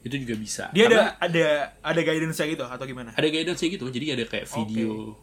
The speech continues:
Speaker 1: videonya gitu
Speaker 2: Hmm.
Speaker 1: untuk ngelakuin ya semacam push up, semacam apalah. Nah, itu bisa kita lakuin cuman
Speaker 2: Yang
Speaker 1: delapan
Speaker 2: bisa,
Speaker 1: menit.
Speaker 2: yang bisa dilakuin di,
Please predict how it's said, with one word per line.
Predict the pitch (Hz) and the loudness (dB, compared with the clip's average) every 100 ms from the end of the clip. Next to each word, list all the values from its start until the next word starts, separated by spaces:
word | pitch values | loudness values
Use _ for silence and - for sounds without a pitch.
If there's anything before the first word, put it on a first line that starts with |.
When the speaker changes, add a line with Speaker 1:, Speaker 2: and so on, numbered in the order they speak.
| _ _ - - _ | _ _ -20 -20 _
Speaker 1:
videonya | - 110 110 110 107 | -6 -4 -2 -2 -4
gitu | 107 131 | -6 -6
Speaker 2:
Hmm. | 131 | -6
Speaker 1:
untuk | 117 | -6
ngelakuin | 113 107 - 104 - - | -4 -6 -6 -10 -10 -12
ya | - 113 | -10 -10
semacam | - 110 110 107 | -8 -8 -8 -12
push | - 110 - | -8 -8 -6
up, | - 107 104 | -6 -6 -6
semacam | - 104 101 98 101 98 | -10 -10 -10 -10 -8 -8
apalah. | 98 - 110 107 110 110 101 - | -10 -10 -8 -6 -8 -10 -12 -16
Nah, | 95 | -16
itu | 95 113 | -12 -8
bisa | 110 104 101 | -8 -8 -10
kita | 98 98 | -12 -12
lakuin | 92 120 113 98 | -10 -6 -6 -8
cuman | 98 104 98 98 | -12 -10 -10 -10
Speaker 2:
Yang | |
Speaker 1:
delapan | 95 - | -10 -6
Speaker 2:
bisa, | - | -4
Speaker 1:
menit. | 104 113 | -2 -2
Speaker 2:
yang | 131 | -4
bisa | 139 143 | -4 -6
dilakuin | 135 135 131 143 156 | -2 -4 -4 -4 -4
di, | 143 | -6